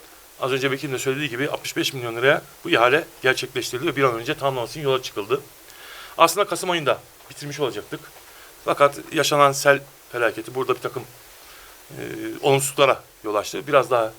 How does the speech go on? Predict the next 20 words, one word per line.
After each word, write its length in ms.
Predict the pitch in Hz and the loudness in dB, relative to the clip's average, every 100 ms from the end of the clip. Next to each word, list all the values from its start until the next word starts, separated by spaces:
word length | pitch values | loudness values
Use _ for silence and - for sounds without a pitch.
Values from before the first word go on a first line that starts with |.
| 123 | -10
gecikti 340 | 107 - 170 | -10 -8 -4
ama 160 | 165 120 | 0 0
şu 140 | 147 | 2
anda 320 | 117 131 147 - - - | 4 4 2 0 -14 -2
artık 260 | 165 127 - | -2 -2 -4
son 220 | 147 139 | -2 2
bir 80 | 139 | 4
ay 100 | 127 | 4
içerisindeyiz. 580 | - 110 98 95 120 147 | 2 -2 -4 -10 -10 -6
İnşallah 460 | 147 123 113 143 - - - - | -4 0 4 2 2 -20 -20 -12
bu 80 | 160 | -4
kampı, 440 | 143 135 127 127 - - - | 2 2 2 -2 -4 -14 -18
e, 360 | 123 117 113 107 135 135 - | -14 -12 -10 -10 -14 -20 -8
hem 240 | - 151 | 0 0
Kütahya'mıza 580 | 143 - 123 107 101 101 110 | 0 -4 -2 -4 -8 -4 0
hem 180 | 139 | 0
Gedizimize 500 | 120 113 117 113 101 - - - - | -2 -6 -8 -6 -6 -6 -12 -20 -2
hem 160 | 143 | -2
Türkiye'mize 400 | 147 160 135 117 | -2 -6 -4 -6
kazandırdığımızda 840 | 117 127 123 120 113 110 110 151 | -4 -4 -4 -4 -8 -8 0 0